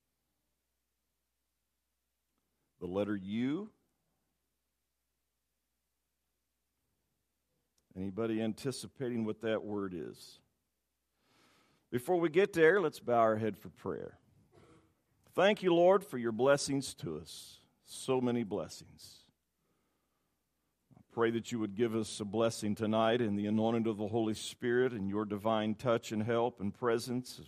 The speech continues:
we look at these letters for this evening. Preparing our heart for the coming of the Christ child, this great celebration of your birth.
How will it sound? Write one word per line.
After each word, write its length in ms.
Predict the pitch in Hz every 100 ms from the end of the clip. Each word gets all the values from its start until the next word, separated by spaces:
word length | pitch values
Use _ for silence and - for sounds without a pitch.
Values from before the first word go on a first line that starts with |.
| -
we 100 | 87 78 85 _ _ -
look 240 | 107 107
at 80 | 101 -
these 320 | 117 117 113
letters 580 | 95 104 98 98 95 - -
for 80 |
this 260 | 92 98 -
evening. 300 | 71 65 - - _ _ _ _ _ _ _ _ _ _ _ _ _ _ _ _ _
Preparing 460 | 120 - 156 160 165
our 140 | 160
heart 380 | 151 165 170 165
for 720 | - 151 143 139 135 135 123 120 113
the 80 | 120
coming 460 | - 160 160 156
of 100 | 143
the 60 | 120
Christ 500 | - 160 156 160 -
child, 400 | 131 101 76 73 -
this 320 | - - - - 92
great 240 | 110 101
celebration 840 | - 131 117 110 110 127 127 - 113
of 160 | 107
your 100 | 101
birth. 480 | 92 110 98 80 -